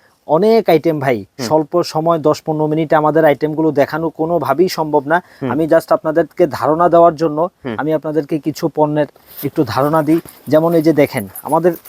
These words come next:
Speaker 1: আইটেমগুলো দেখেন এবং আমাদের যে, আহ, ম্যাটেরিয়াল
Speaker 2: জি।
Speaker 1: জি, এই যে আমাদের থেকে কেন নিবেন?
Speaker 2: হুম।
Speaker 1: যে আমাদের আইটেমগুলো এবং
Speaker 2: হুম।
Speaker 1: আমাদের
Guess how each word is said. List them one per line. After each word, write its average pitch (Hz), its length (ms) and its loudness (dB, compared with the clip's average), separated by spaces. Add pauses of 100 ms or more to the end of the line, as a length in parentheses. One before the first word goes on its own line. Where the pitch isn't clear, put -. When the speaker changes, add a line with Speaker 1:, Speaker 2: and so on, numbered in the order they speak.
(280)
Speaker 1:
আইটেমগুলো 170 480 2
দেখেন 156 360 0
এবং 151 200 -2
আমাদের 147 360 2
যে, 160 140 2
আহ, 139 80 0 (720)
ম্যাটেরিয়াল 165 520 4
Speaker 2:
জি। 127 100 2 (240)
Speaker 1:
জি, 113 120 0 (220)
এই 170 80 0
যে 151 80 2
আমাদের 160 320 0
থেকে 165 300 -4
কেন 170 240 2
নিবেন? 120 300 -2 (160)
Speaker 2:
হুম। 123 200 -10
Speaker 1:
যে 123 100 0
আমাদের 160 360 4
আইটেমগুলো 170 580 0 (280)
এবং 139 160 -2
Speaker 2:
হুম। 143 100 2
Speaker 1:
আমাদের 156 280 2